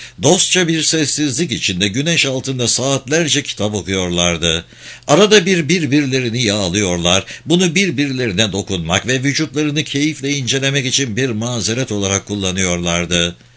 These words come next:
Elsa'nın güneş yanığı vücudu ince ve dümdüzdü. Uzun saatler boyunca yaptığı aerobik, jimnastik ve güzellik bakımının ödülleriydi teni ve kasları.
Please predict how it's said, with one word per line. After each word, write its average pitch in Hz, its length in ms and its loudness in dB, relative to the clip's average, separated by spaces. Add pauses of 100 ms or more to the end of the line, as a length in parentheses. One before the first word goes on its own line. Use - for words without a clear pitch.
(480)
Elsa'nın 202 480 4
güneş 165 380 0
yanığı 98 380 -2
vücudu 85 440 -2
ince 147 480 0
ve 143 200 0
dümdüzdü. 85 720 -2 (260)
Uzun 165 280 2
saatler 156 640 0
boyunca 92 360 0
yaptığı 87 440 -2
aerobik, 85 720 -2
jimnastik 95 720 -2
ve 98 80 0
güzellik 104 600 -2
bakımının 113 480 -4
ödülleriydi 107 800 -2
teni 117 300 -2
ve 104 120 -2
kasları. 87 680 0